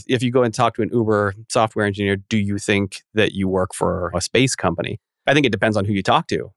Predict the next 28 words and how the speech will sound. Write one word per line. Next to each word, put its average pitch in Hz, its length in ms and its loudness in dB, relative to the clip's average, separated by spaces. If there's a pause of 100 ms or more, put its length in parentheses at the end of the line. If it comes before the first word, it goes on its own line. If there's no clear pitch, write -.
I 110 60 2
mean, 113 220 2
I 110 80 2
think - 160 -2
that 110 60 -2
there 107 100 2
are 104 40 2
some 104 140 -6
people 113 280 0
who 110 140 2
are 101 120 2
there 98 380 2 (200)
that 98 80 -2
are 95 60 -2
focused 127 540 -2
on 104 160 2
the 98 60 -2
G 101 180 -4
P 101 140 -2
S 95 140 2
signal 120 300 2
and 92 80 -2
enhancing 107 480 0
that 101 140 2
and 98 80 -2
making 95 260 -2
it 92 100 -4
better, 113 300 2